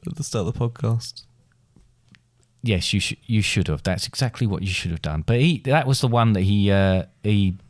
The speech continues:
Speaker 2: killed in the Blind Beggar, George Cornell, which was part of the Richardson gang. Another one of their gang was Mad Frankie Fraser, which I've s-, who I've seen interviewed a number of times, and actually, actually become really good friends with the Krays in later life and that. But
Speaker 1: Yeah, well, they walked a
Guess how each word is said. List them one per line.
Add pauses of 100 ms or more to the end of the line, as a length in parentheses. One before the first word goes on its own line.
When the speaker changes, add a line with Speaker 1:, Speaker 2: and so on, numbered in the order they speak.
Speaker 2:
killed
in
the
Blind
Beggar,
George
Cornell,
which
was
part
of
the
Richardson
gang. (280)
Another
one
of
their
gang
was (260)
Mad
Frankie
Fraser,
which
I've
s-, (120)
who
I've
seen
interviewed
a
number
of
times, (180)
and
actually, (140)
actually
become
really
good
friends
with
the
Krays (420)
in
later
life
and
that. (680)
But
Speaker 1:
Yeah,
well,
they (120)
walked
a